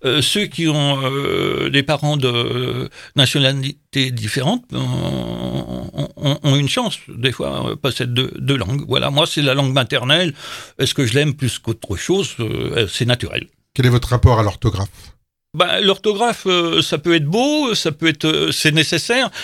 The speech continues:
Speaker 1: Enfin, la langue, c'est d'abord la langue, ensuite il y a l'écrit, et ensuite il y a l'orthographe. C'est le code de, le, le code de l'écrit.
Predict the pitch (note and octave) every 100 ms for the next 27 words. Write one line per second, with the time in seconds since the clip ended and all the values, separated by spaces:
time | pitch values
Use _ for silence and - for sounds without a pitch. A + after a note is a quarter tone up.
0 | - E3+ G3+ F#3+ F#3+ G#3 A3+ A#3 D#3+ -
1 | D3 E3+ F#3 A#3+ A3 G3+ G3+ F3+ D3+ C#3+
2 | E3 D3 D3+ D#3 D#3 - B3+ C4+ - -
3 | - D3 D#3 A#3+ G3+ G3 G3 - E3+ D#3+
4 | E3 - C#3 C#3+ - A3 F#3 D3 D3+ D3
5 | D3+ C#3 D3 D3+ D3 - C#3+ C#3+ F#3 D#3
6 | D#3+ D#3+ - A#3+